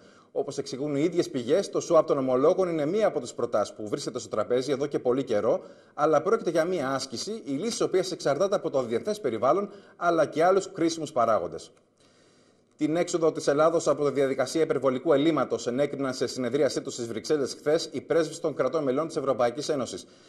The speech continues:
Η απόφαση αυτή, η οποία έρχεται σε συνέχεια της σχετικής πρότασης της Επιτροπής προς το Συμβούλιο της Ευρωπαϊκής Ένωσης, στην τυπική επικύρωση της εξόδου της Ελλάδος από τη διαδικασία του υπερβολικού ελλείμματος, στην οποία, θυμίζουμε, εισήλθε τον Απρίλιο του δύο χιλιάδες εννέα, αναμένεται να προχωρήσει το Συμβούλιο Γενικών Υποθέσεων της Ευρωπαϊκής Ένωσης την ερχόμενη Δευτέρα.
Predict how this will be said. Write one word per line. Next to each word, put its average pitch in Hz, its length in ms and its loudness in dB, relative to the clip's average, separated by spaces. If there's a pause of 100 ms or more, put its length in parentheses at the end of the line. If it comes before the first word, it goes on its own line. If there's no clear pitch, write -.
(120)
Η 127 120 2
απόφαση 190 400 4
αυτή, 135 180 -2
η 190 40 0
οποία 165 200 2
έρχεται 165 300 0
σε 139 140 -6
συνέχεια 165 460 0
της 120 160 -10
σχετικής 127 460 -4
πρότασης 156 340 0
της 123 80 -2
Επιτροπής 117 500 -4
προς 117 160 -8
το - 80 -16
Συμβούλιο 139 300 -4
της 135 100 -4
Ευρωπαϊκής 117 460 -2
Ένωσης, 117 380 -4 (380)
στην - 220 -18
τυπική 120 320 -4
επικύρωση 151 500 2
της - 140 -8
εξόδου 139 320 0
της 113 120 -8
Ελλάδος 131 440 2
από 120 180 -4
τη 101 80 -10
διαδικασία 113 500 -2
του - 60 -4
υπερβολικού 113 560 0
ελλείμματος, 117 440 -2 (300)
στην 123 160 -10
οποία, 131 160 -2
θυμίζουμε, 135 320 -4
εισήλθε 131 320 -4
τον 127 140 -2
Απρίλιο 151 280 -2
του 131 60 -6
δύο 127 120 -2
χιλιάδες 113 340 -2
εννέα, 110 340 -4 (320)
αναμένεται 143 460 -4
να 185 100 0
προχωρήσει 156 440 2
το 185 60 -4
Συμβούλιο 165 340 -2
Γενικών 151 400 0
Υποθέσεων 147 440 0
της 110 100 -10
Ευρωπαϊκής 107 520 -4
Ένωσης 170 440 -4
την 185 140 -4
ερχόμενη 160 360 -4
Δευτέρα. 101 440 -4